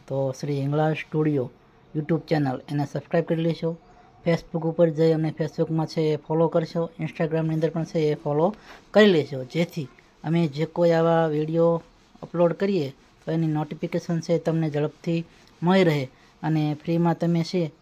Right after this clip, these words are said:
શીખી અને આગળ વધી શકો. તો તમામને જો ચેનલ સબસ્ક્રાઇબ કરી દીધી તો આભાર, પણ જો તમે નવા હો તો ઝડપથી છે એ ચેનલને સબસ્ક્રાઇબ કરી લેશો અને ડિસ્ક્રિપ્શન લિંકમાં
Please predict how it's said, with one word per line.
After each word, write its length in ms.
શીખી 340
અને 200
આગળ 400
વધી 240
શકો. 340
તો 180
તમામને 560
જો 200
ચેનલ 300
સબસ્ક્રાઇબ 420
કરી 100
દીધી 200
તો 120
આભાર, 440
પણ 160
જો 100
તમે 240
નવા 240
હો 200
તો 160
ઝડપથી 400
છે 140
એ 280
ચેનલને 400
સબસ્ક્રાઇબ 460
કરી 180
લેશો 280
અને 180
ડિસ્ક્રિપ્શન 580
લિંકમાં 380